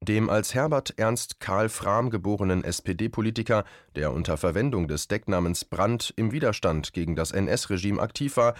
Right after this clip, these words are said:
und diesen Kampfnamen schließlich beibehielt,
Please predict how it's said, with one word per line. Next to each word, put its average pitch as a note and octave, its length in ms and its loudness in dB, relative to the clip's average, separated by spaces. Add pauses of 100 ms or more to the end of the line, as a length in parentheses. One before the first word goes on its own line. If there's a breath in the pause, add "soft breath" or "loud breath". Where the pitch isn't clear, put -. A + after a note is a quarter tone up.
(220 loud breath)
und F2 340 -2
diesen E2+ 180 0
Kampfnamen A2+ 560 2
schließlich G2+ 460 -4
beibehielt, B2 500 2